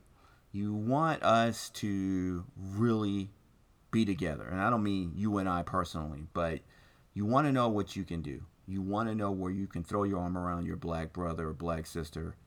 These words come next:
and say, "Yeah, I'm with you. Yeah, I see it. Yeah, we're gonna do something about this. Yeah, that's not right. Yeah, let's, have you considered this maybe, and let's try this."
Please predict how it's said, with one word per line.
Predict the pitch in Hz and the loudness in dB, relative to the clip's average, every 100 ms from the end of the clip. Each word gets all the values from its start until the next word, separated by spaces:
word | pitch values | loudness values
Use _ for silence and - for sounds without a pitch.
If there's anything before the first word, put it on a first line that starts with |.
| - | -12
and | 78 | -8
say, | 87 | -4
"Yeah, | 80 78 80 | -2 0 0
I'm | 82 | -2
with | 76 - | -8 -12
you. | - - - - - | -18 -20 -20 -20 -12
Yeah, | - 101 90 | 0 4 6
I | 85 | 6
see | 87 - 82 | 2 -4 -8
it. | 62 - - - - - | -8 -12 -20 -20 -20 -6
Yeah, | 92 98 | 2 4
we're | 95 98 | 4 2
gonna | 90 85 | 0 -2
do | 85 | -4
something | - 65 | -6 -6
about | 80 78 76 | -4 -6 -6
this. | - - - | -12 -16 -12
Yeah, | 82 101 104 | -2 4 6
that's | 95 87 - | 6 2 0
not | 85 73 | 0 0
right. | 67 60 - - - | -2 -8 -10 -18 -10
Yeah, | 85 101 104 | 0 6 8
let's, | 98 95 92 - - - - - - | 6 4 -2 -10 -18 -20 -20 -20 -6
have | 107 | -2
you | 90 | -2
considered | - 82 139 123 90 | -4 0 4 4 4
this | 123 117 | 2 2
maybe, | 104 90 82 87 85 - | 0 -2 -2 -4 -6 -6
and | 85 | -2
let's | 92 92 | -2 -2
try | - 98 76 | -2 0 0
this." | 78 - - | -4 -12 -20